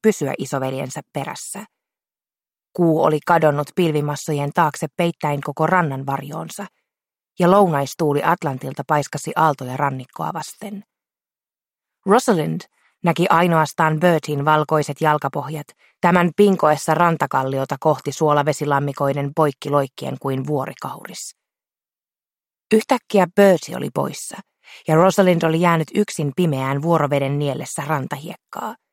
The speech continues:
Tyttö kuuli pientä venettä soutavien miesten huudot heidän valmistautuessaan hyppäämään veteen ja raahaamaan veneensä rantaan. Öljylamppujen välke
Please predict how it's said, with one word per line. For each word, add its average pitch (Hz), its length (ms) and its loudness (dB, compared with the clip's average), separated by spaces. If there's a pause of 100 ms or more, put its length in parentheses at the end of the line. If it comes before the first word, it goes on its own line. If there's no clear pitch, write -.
(920)
Tyttö 175 340 0
kuuli 156 360 2
pientä 165 340 0
venettä 165 340 0
soutavien 151 580 0
miesten 165 440 0
huudot 156 380 -2
heidän 139 240 -4
valmistautuessaan 147 1000 -2
hyppäämään 139 580 -4
veteen 170 440 -6 (400)
ja 202 80 6
raahaamaan 151 640 4
veneensä 139 440 -2
rantaan. 151 580 -8 (1400)
Öljylamppujen 160 800 4
välke 170 280 2